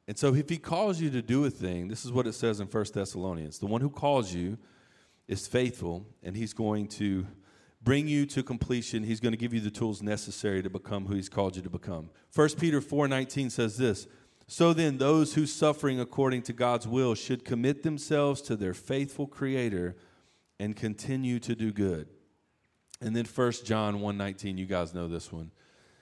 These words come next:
If we confess our sins, he's faithful and just and will forgive us our sins and purify us from all unrighteousness.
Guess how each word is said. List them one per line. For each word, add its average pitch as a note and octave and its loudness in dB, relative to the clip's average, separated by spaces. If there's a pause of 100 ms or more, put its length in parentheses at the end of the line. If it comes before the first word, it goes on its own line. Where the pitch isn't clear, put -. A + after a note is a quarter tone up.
(720)
If - -6
we C#3 4
confess C#3+ 0
our B2 4
sins, G2+ -4 (380)
he's - -8
faithful C3+ -2 (280)
and G2+ -4
just G2 0
and F#2+ -6
will F#2 -4
forgive G#2+ -2
us B2+ -2
our A#2 2
sins G2 -4
and F2+ -8
purify A2+ -2
us F#2 -6
from F2+ -6
all F2 -2
unrighteousness. - -10